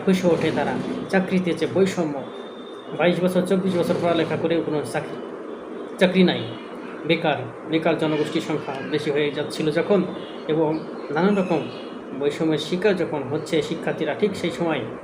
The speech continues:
আন্দোলনে নামেন শিক্ষার্থীরা এবং তিল থেকে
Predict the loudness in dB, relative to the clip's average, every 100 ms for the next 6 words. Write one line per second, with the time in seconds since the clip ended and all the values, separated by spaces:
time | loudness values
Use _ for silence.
0 | -10 -10 -10 -6 -4 0 0 0 0 2
1 | 2 2 0 -6 -10 -6 -6 -4 -4 -2
2 | -4 -2 0 0 0 -2 2 2 2 2